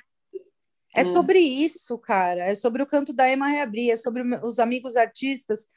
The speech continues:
Speaker 1: estarem voltando pro teatro.
Speaker 2: Sabe
Speaker 1: É sobre
Speaker 2: que
Speaker 1: os amigos artistas estarem voltando pros shows com apresentação
Speaker 2: É.
Speaker 1: ao vivo. É Gilberto
Speaker 2: Isso
Speaker 1: Gil
Speaker 2: é.
Speaker 1: na Europa
Speaker 2: Olha.
Speaker 1: fazendo apresentação. Já já ele tá aqui.
Speaker 2: Arrepia, arrepia,
Speaker 1: Arrepia.
Speaker 2: porque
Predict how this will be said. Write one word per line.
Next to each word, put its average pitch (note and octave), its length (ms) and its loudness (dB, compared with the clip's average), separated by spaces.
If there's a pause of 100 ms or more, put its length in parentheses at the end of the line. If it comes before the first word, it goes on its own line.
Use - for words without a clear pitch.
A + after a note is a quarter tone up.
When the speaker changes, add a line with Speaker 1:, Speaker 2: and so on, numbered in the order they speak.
(200)
Speaker 1:
estarem B3+ 300 4
voltando D4 400 2
pro D4+ 160 -4
teatro. A#3 840 0 (800)
Speaker 2:
Sabe B3+ 360 6
Speaker 1:
É D4+ 100 8
sobre C4 140 4
Speaker 2:
que C4 60 8
Speaker 1:
os - 40 4
amigos C#4 440 0
artistas D4 480 0
estarem D4+ 280 0
voltando D#4 420 -2
pros E4 380 -6
shows C#4 480 2
com C4+ 240 -6
apresentação C4+ 720 -4
Speaker 2:
É. E4 40 2
Speaker 1:
ao F4+ 60 -2
vivo. G#3+ 600 -2 (460)
É A#3 120 2
Gilberto D4 640 4
Speaker 2:
Isso - 220 4
Speaker 1:
Gil C#4 80 -2
Speaker 2:
é. D4+ 100 2
Speaker 1:
na D#4 100 0
Europa D4 400 2
Speaker 2:
Olha. - 140 6
Speaker 1:
fazendo D4 200 -4
apresentação. D4+ 880 -4
Já A#3+ 160 -2
já A#3+ 160 -2
ele D4 140 -4
tá - 160 -10
aqui. G4+ 360 -6 (840)
Speaker 2:
Arrepia, G#3 1000 2
arrepia, G#3 600 2
Speaker 1:
Arrepia. F#3+ 100 -2
Speaker 2:
porque D#4+ 420 2